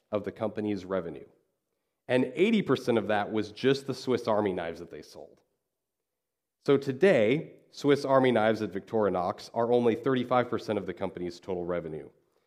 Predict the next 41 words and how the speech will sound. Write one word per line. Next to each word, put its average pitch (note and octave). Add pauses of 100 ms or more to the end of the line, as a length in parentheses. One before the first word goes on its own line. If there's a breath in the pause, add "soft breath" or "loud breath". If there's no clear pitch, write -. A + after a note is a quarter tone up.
(240)
They A#2
now C3
sell A2
travel C3
gear, F3
watches, B2+
and A2
fragrances. F#2+ (540)
And A#2
that's E3
caused B2
them A2+
to A#2
nearly G#2+
double A2+
their G#2
revenue G2+
from F#2
pre-nine A#2
eleven. G2+ (840)
So D3
you C3+
had C3
a B2
company C#3
that A#2
was A2+
all C3+
about B2
making A#2+
Swiss B2
Army C3
knives, G#2
and A2+
they G#2+
completely A#2+
changed A2
to -
be B2+
somebody E3
different. -